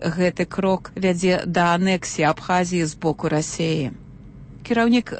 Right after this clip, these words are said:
замежнапалітычнага ведамства Еўразвязу Хаўер Саляна на будучым тыдні наведае Тбілісі і Абхазію. Прадстаўнік дзярждэпартаменту З Ш А Мэтью Брайза прыедзе ў Маскву.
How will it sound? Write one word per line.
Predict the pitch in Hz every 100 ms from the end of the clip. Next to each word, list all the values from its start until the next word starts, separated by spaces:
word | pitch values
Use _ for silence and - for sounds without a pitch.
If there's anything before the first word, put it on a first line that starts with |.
| 208
замежнапалітычнага | 226 226 220 214 214 220 226 - 214 196
ведамства | 196 202 180 175 - 175 -
Еўразвязу | 180 185 190 185 196 190 165
Хаўер | - 160 170 165
Саляна | - 180 185 185 156 147
на | 202
будучым | 175 175 170 - 160
тыдні | - 190 190
наведае | 180 165 175 165 160
Тбілісі | 151 156 165 180 170 -
і | - 170
Абхазію. | 160 - - 190 175 151 147
Прадстаўнік | - 185 - 175 175 160
дзярждэпартаменту | 180 165 170 180 175 185 170 156 170
З | 165
Ш | 214 185 175
А |
Мэтью | 175 175 - 196
Брайза | 170 196 185 175 156 143 143
прыедзе | 175 160 151 147 165
ў | 170
Маскву. | 170 170 - 190 190